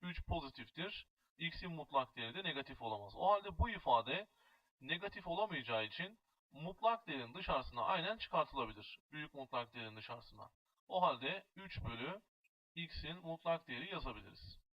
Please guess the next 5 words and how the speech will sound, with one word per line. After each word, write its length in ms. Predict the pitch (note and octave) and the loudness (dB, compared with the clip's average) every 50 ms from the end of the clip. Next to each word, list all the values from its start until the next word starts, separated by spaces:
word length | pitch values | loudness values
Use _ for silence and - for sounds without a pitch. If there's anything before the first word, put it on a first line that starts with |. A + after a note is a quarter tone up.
| _ _ _ _ _ _ - | _ _ _ _ _ _ -6
Eksi 360 | D3+ C#3+ - - - A#2+ G#2+ | -6 -6 -6 -8 -10 -10 -8
bir 380 | A2 B2+ - - - - - _ _ _ _ _ _ _ _ - | -6 -6 -8 -8 -8 -12 -16 _ _ _ _ _ _ _ _ -6
büyüktür 400 | E3 D#3 C3+ - - - F#3 F#3+ | -4 -4 -4 -4 -6 -8 -8 -8
sıfır. 460 | - - - - - - - - - _ _ _ _ _ _ _ _ _ _ _ _ _ _ _ _ _ _ _ _ - | -8 -8 -8 -10 -12 -14 -16 -16 -18 _ _ _ _ _ _ _ _ _ _ _ _ _ _ _ _ _ _ _ _ -14
Biri 440 | E3 D#3 G#3 A3+ A3+ A3+ A3+ - | -8 -4 -2 0 2 2 0 -2